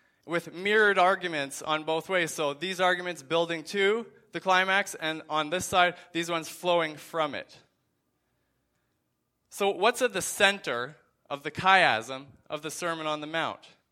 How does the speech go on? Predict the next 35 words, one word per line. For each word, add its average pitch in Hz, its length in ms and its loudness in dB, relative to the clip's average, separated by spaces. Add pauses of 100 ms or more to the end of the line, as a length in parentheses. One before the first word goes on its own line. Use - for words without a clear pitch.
(600)
What's 143 220 -12
the 165 140 -8
Lord's 160 360 -4
Prayer? 185 380 0 (840)
It's - 80 -20
the 143 80 -12
Lord's 156 320 -6
Prayer. 156 400 -2 (720)
And 147 100 -12
what's 220 220 -2
at 240 100 -2
the 175 80 -8
center 175 720 -2 (240)
of 143 140 -4
the 151 80 -6
Lord's 151 340 -4
Prayer? 156 400 -2 (880)
It's 139 160 -8
this 156 240 -6
phrase, 147 580 0
"Your 180 360 0
kingdom 196 480 -2
come, 127 400 0 (720)
your 170 340 2
will 175 280 2
be 165 160 -6
done 127 500 0 (300)
on 139 180 -8
earth 135 480 -6 (140)
as 127 180 -8
it 131 80 -10
is 127 140 -8
in 131 100 -12
heaven." 127 360 -4 (640)
So 170 260 -2